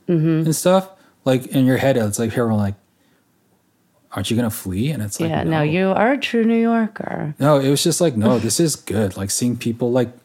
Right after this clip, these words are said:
Speaker 1: That's
Speaker 2: act
Speaker 1: important.
Speaker 2: with compassion and kindness.
Speaker 1: It's a, yeah, no, absolutely.
Speaker 2: Like
Speaker 1: You have to, like,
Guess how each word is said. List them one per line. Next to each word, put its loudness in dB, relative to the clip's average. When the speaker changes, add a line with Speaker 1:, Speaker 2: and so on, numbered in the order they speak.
Speaker 1:
That's -2
Speaker 2:
act -2
Speaker 1:
important. 2
Speaker 2:
with 0
compassion -2
and -2
kindness. -2
Speaker 1:
It's -2
a, -4
yeah, 2
no, 2
absolutely. 0
Speaker 2:
Like 0
Speaker 1:
You 4
have 2
to, 4
like, 4